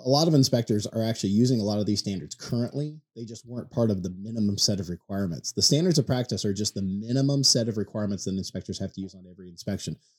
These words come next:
Most inspectors will exceed those in a number of different ways. We've just taken some of those typical, uh, things that inspectors exceed on and made them part of the minimum standards 'cause we just feel it's important for consumer safety.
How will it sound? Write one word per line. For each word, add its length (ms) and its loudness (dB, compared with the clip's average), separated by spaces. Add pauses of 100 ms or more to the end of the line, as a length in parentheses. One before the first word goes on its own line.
(200)
Most 380 6
inspectors 420 0
will 180 2
exceed 460 4
those 220 2
in 120 -4
a 40 -4
number 320 -6
of 140 -18
different 260 -18
ways. 480 -16 (480)
We've 200 8
just 180 2
taken 260 2
some 280 4
of 40 6
those 420 2 (400)
typical, 720 4 (100)
uh, 380 -18
things 260 2
that 120 0
inspectors 480 -2
exceed 340 2
on 140 -4
and 80 -2
made 180 0
them 140 -2
part 240 -4
of 60 2
the 60 2
minimum 360 -6
standards 400 -20
'cause 140 -20
we 100 -16
just 180 -20
feel 160 -14
it's 120 -10
important 420 -4
for 100 -4
consumer 380 -6
safety. 320 -18